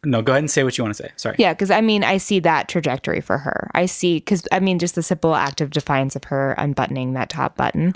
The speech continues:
Speaker 1: Right. So the entire time,
Speaker 2: And
Speaker 1: we
Speaker 2: seeing
Speaker 1: don't
Speaker 2: Evangel-, Jan-, Evangeline Lilly, like,
Speaker 1: have, like, a little moment with
Speaker 2: just,
Speaker 1: her.
Speaker 2: like,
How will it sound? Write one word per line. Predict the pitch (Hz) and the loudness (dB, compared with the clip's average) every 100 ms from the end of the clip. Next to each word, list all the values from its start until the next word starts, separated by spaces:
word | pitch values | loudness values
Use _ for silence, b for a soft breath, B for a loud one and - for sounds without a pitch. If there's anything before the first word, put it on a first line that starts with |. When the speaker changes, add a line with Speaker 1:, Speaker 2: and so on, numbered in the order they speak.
| - | 2
Speaker 1:
Right. | 127 113 | 2 2
So | - | 0
the | 147 | 2
entire | 170 175 170 | 2 2 2
time, | 160 156 | 2 2
Speaker 2:
And | |
Speaker 1:
we | 143 | 2
Speaker 2:
seeing | 208 190 | 4 4
Speaker 1:
don't | 190 190 | 4 2
Speaker 2:
Evangel-, | 185 180 175 170 160 - - | 2 2 2 2 0 -2 0
Jan-, | 160 170 160 - | 2 2 2 -2
Evangeline | 147 165 160 151 160 160 151 - | 0 2 2 2 2 2 0 0
Lilly, | 156 156 143 143 143 156 - | 0 2 2 0 0 -2 -2
like, | 147 139 - | 0 0 -2
Speaker 1:
have, | - 110 | -2 0
like, | 110 | -2
a | 113 | -4
little | 110 113 | -2 -2
moment | 113 117 120 | -4 -4 -2
with | 165 | 2
Speaker 2:
just, | 170 151 | 2 2
Speaker 1:
her. | 156 | 0
Speaker 2:
like, | 147 - | 0 -6